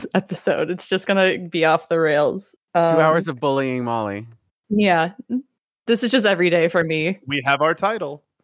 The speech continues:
Speaker 1: <laughs> Oh, no. <laughs> That's actually, I, you know, I kinda like that.
Speaker 3: <laughs>
Speaker 1: Um,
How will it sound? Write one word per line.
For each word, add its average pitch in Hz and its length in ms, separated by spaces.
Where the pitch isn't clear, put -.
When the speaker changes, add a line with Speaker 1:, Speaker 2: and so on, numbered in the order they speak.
Speaker 1:
<laughs> - 0
Oh, 302 840
no. - 1900
<laughs> - 220
That's 254 160
actually, 277 280
I, 220 360
you 240 100
know, 214 120
I 202 140
kinda 196 160
like 156 180
that. - 200
Speaker 3:
<laughs> 277 120
Speaker 1:
Um, 190 680